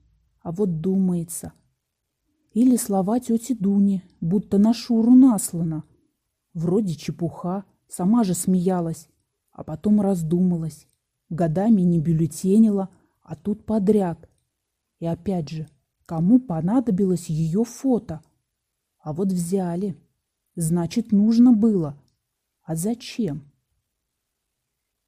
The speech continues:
Так думала Шура день и два, но думать-то особенно некогда, дела. И нога проходить стала.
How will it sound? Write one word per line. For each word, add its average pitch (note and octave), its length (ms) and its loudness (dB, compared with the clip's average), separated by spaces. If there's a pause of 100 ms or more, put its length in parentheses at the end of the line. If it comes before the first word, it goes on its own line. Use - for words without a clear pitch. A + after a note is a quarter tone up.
(320)
Так B3+ 300 0
думала A3 460 2
Шура B3+ 600 -4 (100)
день E3+ 800 -2
и E3 100 -4
два, D#3 540 -6 (800)
но E3+ 140 0
думать-то B3 580 2
особенно A3+ 560 2
некогда, F#3+ 680 -2 (220)
дела. D#3 520 -4 (840)
И D#4+ 80 2
нога A#3 320 2
проходить A#3 640 -2
стала. G3+ 540 -6